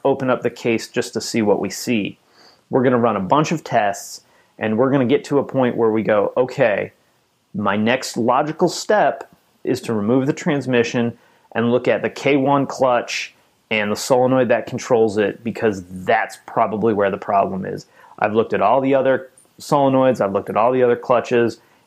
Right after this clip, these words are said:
and those there can't be a problem with, because if there was a problem with those, my vehicle would be doing this." There can only be a problem in that one system,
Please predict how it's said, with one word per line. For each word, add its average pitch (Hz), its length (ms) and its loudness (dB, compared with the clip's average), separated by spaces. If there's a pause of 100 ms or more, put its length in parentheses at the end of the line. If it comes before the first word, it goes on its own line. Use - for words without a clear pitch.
and 101 640 0 (180)
those 123 520 0
there 131 120 4
can't - 340 -2
be 131 80 0
a 113 60 4
problem 117 420 0
with, 110 260 -2
because 98 380 -4
if 95 200 -8
there 104 180 0
was 95 180 -4
a 98 60 -6
problem 120 480 0
with 123 200 0
those, 123 600 2 (480)
my 113 180 2
vehicle 107 360 2
would 98 120 0
be 104 80 -2
doing 98 440 -4
this." - 420 -4 (240)
There 123 160 2
can 117 260 -6
only 143 300 2
be 123 180 4
a 110 60 2
problem 101 720 0 (460)
in 110 200 -2
that 101 220 0
one 98 260 -2
system, 95 580 -4